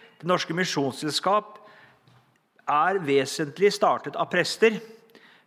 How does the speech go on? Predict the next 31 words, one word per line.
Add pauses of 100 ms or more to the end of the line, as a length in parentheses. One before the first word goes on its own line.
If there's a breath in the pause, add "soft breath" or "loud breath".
eh,
eller
altså
ledende, (460)
alltid
vært
tilknyttet
av
den
norske
kirke. (300 loud breath)
Så, (260)
så
nå
får
ett
til. (960 soft breath)
Det
er
litt
fremmed. (580)
Da
splitter
vi
jo
på
en
måte
kristenfolk
i
Norge.